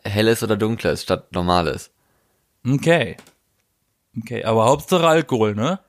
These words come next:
Speaker 1: Genau, nein. <laughs>
Speaker 2: Jugend von heute.
Speaker 1: Genau, der Rest ist mir egal. Nein,
Speaker 2: <laughs>
Speaker 1: Quatsch, nein.
Speaker 2: Sehr schön.
Speaker 1: Ja,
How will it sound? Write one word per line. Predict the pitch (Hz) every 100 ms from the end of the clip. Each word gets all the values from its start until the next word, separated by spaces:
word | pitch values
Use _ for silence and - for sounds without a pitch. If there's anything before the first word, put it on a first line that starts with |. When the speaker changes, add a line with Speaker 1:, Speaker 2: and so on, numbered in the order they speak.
| _
Speaker 1:
Genau, | 104 95 76 - -
nein. | 80 - -
<laughs> | 143 107
Speaker 2:
Jugend | 110 131 185 180 175
von | 185 151
heute. | 151 131 117 98 139 131 - 143 - 208 175 160 -
Speaker 1:
Genau, | 107 113 113
der | 101
Rest | 113 -
ist | 98
mir | 101
egal. | 92 90 80 71
Nein, | 85 87 -
Speaker 2:
<laughs> |
Speaker 1:
Quatsch, | - 92 - 139 -
nein. | 76 76 - - 226 _ _ - - - - - _
Speaker 2:
Sehr | - 101
schön. | - 78 - _ _ _ _ _ _ _
Speaker 1:
Ja, | -